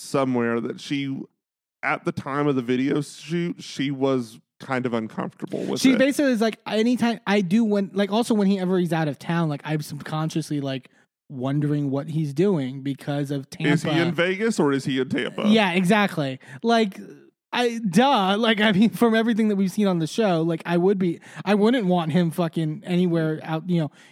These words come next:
Speaker 2: you're with the kids or you're with
Speaker 1: Mm-hmm.
Speaker 2: me, period.
Speaker 1: Mm-hmm.
Speaker 2: Uh, you know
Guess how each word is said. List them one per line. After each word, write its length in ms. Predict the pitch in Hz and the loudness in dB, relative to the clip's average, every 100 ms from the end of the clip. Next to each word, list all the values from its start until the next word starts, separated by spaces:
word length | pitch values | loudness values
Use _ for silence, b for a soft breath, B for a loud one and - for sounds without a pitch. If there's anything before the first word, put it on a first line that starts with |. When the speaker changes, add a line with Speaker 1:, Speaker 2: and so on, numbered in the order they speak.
| b | b
Speaker 2:
you're 140 | 180 | 0
with 200 | 180 190 | 2 2
the 80 | 254 | 0
kids 400 | - 220 196 165 | 2 4 4 0
or 480 | - 196 196 185 180 | -2 2 2 4 2
you're 200 | 175 175 | 2 2
with 160 | 175 233 | 2 2
Speaker 1:
Mm-hmm. 80 | 175 | 2
Speaker 2:
me, 320 | 160 135 110 _ - | 2 -2 -8 _ -2
period. 540 | 214 175 135 135 147 _ - | 0 0 -2 -8 -18 _ -4
Speaker 1:
Mm-hmm. 640 | 151 151 151 156 151 196 | -2 0 0 0 -2 -6
Speaker 2:
Uh, 60 | 151 | -2
you 220 | 214 196 | 2 4
know 260 | 160 139 - | 2 -2 -8